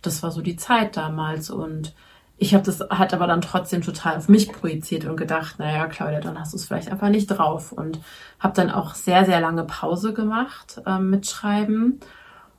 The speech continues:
und, ähm, hab dann erst, glaub ich, so richtig wieder angefangen, vielleicht zweitausenddreizehn, vierzehn, so dass ich wieder angefangen habe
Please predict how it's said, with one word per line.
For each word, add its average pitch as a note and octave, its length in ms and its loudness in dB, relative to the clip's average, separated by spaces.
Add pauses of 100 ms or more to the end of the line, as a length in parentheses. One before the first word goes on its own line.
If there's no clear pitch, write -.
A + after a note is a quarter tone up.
(120)
und, F3 920 0
ähm, E3+ 680 -6
hab E3+ 180 -6
dann F3 280 2
erst, - 800 -4 (580)
glaub F3+ 240 -2
ich, E3+ 160 -4
so - 160 -12 (140)
richtig G#3 1040 0
wieder E3+ 240 -2
angefangen, C#4 760 0 (1600)
vielleicht F#3+ 640 2
zweitausenddreizehn, E3+ 2000 0
vierzehn, F3 520 -2
so D#3 100 -6
dass E3 180 -6
ich E3 140 -10
wieder D3+ 180 -6
angefangen D#3+ 500 -6
habe E3 500 -8